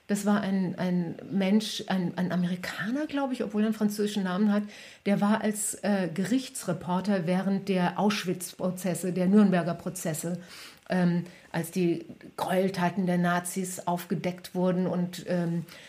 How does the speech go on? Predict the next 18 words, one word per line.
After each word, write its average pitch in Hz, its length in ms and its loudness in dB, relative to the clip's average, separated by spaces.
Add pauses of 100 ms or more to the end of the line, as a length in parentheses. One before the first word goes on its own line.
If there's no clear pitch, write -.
(440)
vor 185 160 0
Gericht 190 480 0
kamen. 196 420 4 (160)
Und 214 300 4
er 180 160 0
war 190 180 2
da 190 140 4
als - 200 0
Gerichtsreporter 220 800 -2
dabei, 220 400 2
also 180 240 0
auch 160 220 -2
gar 170 240 0
nicht 262 180 2
jemand, 208 380 4
der 196 140 0
aus 185 180 -4
einer 185 240 -2